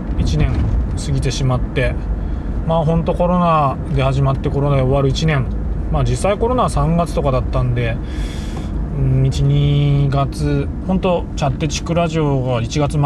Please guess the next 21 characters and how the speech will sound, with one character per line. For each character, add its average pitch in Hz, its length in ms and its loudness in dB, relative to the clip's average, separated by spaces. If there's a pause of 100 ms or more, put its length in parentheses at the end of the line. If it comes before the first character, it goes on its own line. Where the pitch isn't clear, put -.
末 170 120 -2
に 170 80 2
始 156 180 0
め 160 140 2
た 175 160 0
ん 160 100 2
で、 127 180 2
始 135 280 0
め 175 100 2
て 196 100 -2
す 226 160 -4
ぐ 233 140 2
コ 160 140 0
ロ 151 100 2
ナ 156 140 2
禍 143 100 0
に 120 80 0
入 127 220 0
っ 117 40 -2
て、 131 640 -2 (380)
一 139 160 -4